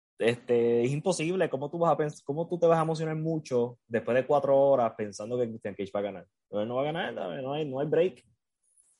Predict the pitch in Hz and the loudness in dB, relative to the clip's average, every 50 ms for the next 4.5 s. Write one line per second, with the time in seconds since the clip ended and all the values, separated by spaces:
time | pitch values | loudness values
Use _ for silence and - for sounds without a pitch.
0 | _ _ _ - 180 214 214 196 180 170 165 - - 185 185 196 208 208 - 180 | _ _ _ 0 2 2 4 6 4 4 4 6 4 4 4 4 2 2 2 0
1 | - - 135 135 127 - 135 127 131 131 170 165 170 180 190 180 - 160 156 151 | 2 2 0 -2 0 0 2 2 2 2 2 0 0 -2 -2 -2 -2 -2 -2 0
2 | 151 143 127 - - _ 165 151 - 165 147 131 156 175 170 - 151 - - 120 | 0 0 0 0 -2 _ -8 -4 -4 -4 -2 2 2 2 2 0 -4 -4 -2 0
3 | 120 131 135 - 151 143 127 110 107 120 131 139 135 - - _ 110 104 - 107 | 0 0 0 -2 -4 -4 -4 0 0 2 0 0 -2 -6 -10 _ -6 -6 -4 -6
4 | 104 110 107 101 98 95 95 90 87 | -6 -6 -6 -6 -6 -6 -8 -8 -10